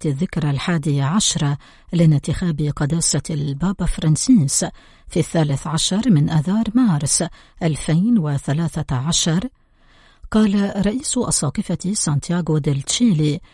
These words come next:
ورئيس مجلس أساقفة تشيلي المطران فرناندو شومالي إن قداسة البابا فرانسيس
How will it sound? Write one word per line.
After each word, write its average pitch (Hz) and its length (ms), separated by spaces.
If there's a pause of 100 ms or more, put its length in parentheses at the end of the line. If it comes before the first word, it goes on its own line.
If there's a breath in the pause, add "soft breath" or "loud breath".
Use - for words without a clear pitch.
(220 soft breath)
ورئيس 156 500
مجلس 160 500
أساقفة 156 920
تشيلي 147 540 (360 soft breath)
المطران 165 560
فرناندو 147 640
شومالي 165 640 (680 soft breath)
إن 208 280
قداسة 196 600
البابا 151 500
فرانسيس 147 760